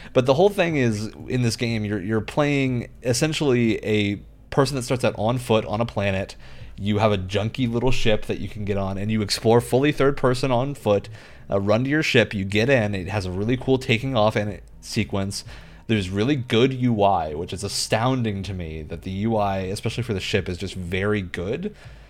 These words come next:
Uh, not necessarily flow-wise, but just it gets the fantasy across of it being like a hud on the ship.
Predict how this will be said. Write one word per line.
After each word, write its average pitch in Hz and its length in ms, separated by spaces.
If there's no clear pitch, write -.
Uh, 101 380
not 214 140
necessarily 196 300
flow-wise, 113 520
but 101 200
just - 260
it 113 220
gets 143 240
the 117 100
fantasy 110 460
across 90 320
of 98 60
it 90 100
being 98 180
like 87 140
a 90 60
hud 101 360
on 92 260
the 82 80
ship. - 380